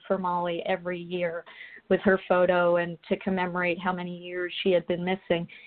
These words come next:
And he kept that button, and it said, "The Promise to Molly." He kept that in his cruiser. So there were a lot of professionals and investigators that did take this case very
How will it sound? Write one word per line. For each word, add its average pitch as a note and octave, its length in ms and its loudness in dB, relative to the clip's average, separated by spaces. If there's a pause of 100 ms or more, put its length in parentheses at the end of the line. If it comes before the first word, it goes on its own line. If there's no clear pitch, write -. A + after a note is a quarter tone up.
And A3 140 6
he C#4+ 140 -2 (100)
kept C4 300 2
that F#3+ 300 -2
button, F3+ 500 -4 (320)
and G#3+ 160 0
it G#3 140 -2 (100)
said, G3+ 280 2 (280)
"The G3+ 140 -2 (140)
Promise G#3+ 500 -2 (360)
to G#3 60 -4
Molly." F3+ 580 -4 (200)
He C4+ 180 0
kept A#3+ 300 0
that F#3+ 200 2
in F3+ 200 -6
his - 120 -14 (200)
cruiser. F#3 580 -6 (600)
So G#3 400 4 (120)
there A3 300 -6
were G3 340 -10 (420)
a G#3 60 -4
lot G3 600 -4 (640)
of F3+ 320 -8 (520)
professionals G3 840 -4
and F3+ 140 -8
investigators F3 880 -2 (100)
that F#3 180 2
did G#3+ 240 4
take - 240 -8
this E3+ 140 -8 (140)
case - 180 -12 (100)
very F3 300 -6